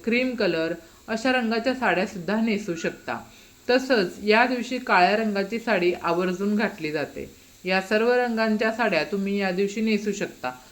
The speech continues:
फक्त पिवळ्या रंगाची साडी नेसायची नाही, कारण का? संक्रांती देवीनं ज्या रंगाचं वस्त्र परिधान केलेलं असतं त्या रंगाची साडी किंवा त्या रंगाचं वस्त्र या दिवशी परिधान करू नये असं सांगितलं जातं.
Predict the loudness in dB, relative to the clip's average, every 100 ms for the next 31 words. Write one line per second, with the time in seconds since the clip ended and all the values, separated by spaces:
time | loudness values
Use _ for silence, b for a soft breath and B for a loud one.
0 | B -2 -2 -2 -2 -2 2 4 4 4
1 | 2 0 -2 -2 0 0 0 0 -2 -4
2 | -2 -2 0 -2 -6 -2 0 2 -2 2
3 | 2 2 -2 B B -8 -2 0 2 2
4 | 2 2 2 2 2 -2 -6 -6 0 2
5 | 2 0 -2 -2 0 0 0 -2 0 0
6 | 2 0 0 0 2 2 -2 -4 -8 -4
7 | -2 0 -2 -2 -2 -2 -2 0 0 -4
8 | 0 0 0 -2 -2 0 0 -2 -2 -2
9 | 0 2 2 0 -4 -4 -4 B B B
10 | 2 4 4 0 -2 -4 -2 0 0 0
11 | 0 0 -2 -2 -4 -8 B B -8 0
12 | 0 2 -2 -2 -2 0 0 0 -2